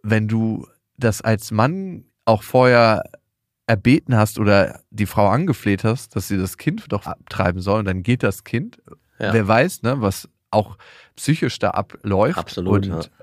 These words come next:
Speaker 1: wie das beeinflusst wird. Also das ist was, was man sehr schwer erforschen kann.
Speaker 2: Ja.
Speaker 1: Aber Psychosomatik, wir trennen ja immer Körper, Geist und Seele so als Konstrukt, aber am Ende hängt das ja alles zusammen. Das
Speaker 2: Klar.
Speaker 1: muss man einfach ganz klar sagen, ne? Und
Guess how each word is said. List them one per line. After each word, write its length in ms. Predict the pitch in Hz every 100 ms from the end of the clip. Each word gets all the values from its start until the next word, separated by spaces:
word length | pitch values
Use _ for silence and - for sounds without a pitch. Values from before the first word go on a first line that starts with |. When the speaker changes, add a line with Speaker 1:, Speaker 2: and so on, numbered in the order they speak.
| _ _ _ _ _ -
Speaker 1:
wie 180 | 101
das 200 | 110 107
beeinflusst 720 | - - 113 160 - 92 -
wird. 220 | 92 104 -
Also 200 | 95 95
das 160 | 101
ist 120 | 107
was, 200 | 110 107
was 120 | 101 -
man 140 | 101
sehr 220 | 104 104
schwer 320 | - - 104
erforschen 540 | - - 123 135 - 90
kann. 280 | 95 110 143 - _
Speaker 2:
Ja. 120 | 90
Speaker 1:
Aber 440 | 92 87 87 78 131 _ _ _ _ _ _ _ _ _
Psychosomatik, 840 | - 123 110 107 101 90 110 156 120
wir 80 | 98
trennen 260 | - 143
ja 120 | 131 92
immer 160 | 95
Körper, 380 | - - 107 104
Geist 300 | 95 98 -
und 100 | 95
Seele 300 | 95 107 101
so 280 | 92 98 -
als 200 | 92 -
Konstrukt, 540 | 104 92 - 123 - - - -
aber 140 | 104 92
am 100 | 82
Ende 240 | 107 117
hängt 200 | 156 90
das 140 | 87
ja 60 | -
alles 240 | 92 85
zusammen. 400 | - 82 85 80 -
Das 100 | 85
Speaker 2:
Klar. 120 | 95
Speaker 1:
muss 80 | 95
man 180 | 95 87
einfach 280 | 98 90 87
ganz 220 | 95 92
klar 220 | 95 87
sagen, 300 | 87 87 90
ne? 140 | 98 107
Und 160 | 92